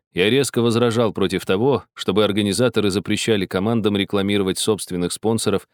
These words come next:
и навязывали своих. На самом деле такая политика рано или поздно приведет к абсурдной ситуации, в которой командам прикажут использовать свечи зажигания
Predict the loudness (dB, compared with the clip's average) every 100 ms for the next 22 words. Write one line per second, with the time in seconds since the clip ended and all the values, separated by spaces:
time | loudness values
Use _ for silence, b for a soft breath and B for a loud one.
0 | _ _ -2 2 4 4 2 2 -2 -2
1 | -2 -2 -4 -14 _ _ _ _ _ _
2 | -2 2 4 4 4 2 2 0 0 0
3 | 2 0 -2 0 2 2 2 2 0 0
4 | 0 0 -2 0 0 0 -2 -2 -2 -2
5 | -2 -4 -2 -2 -2 -4 -10 _ _ -6
6 | -2 2 0 0 0 2 2 0 0 0
7 | 0 0 0 -2 -2 -2 0 -2 -2 -2
8 | -2 -2 -4 -4 0 0 2 0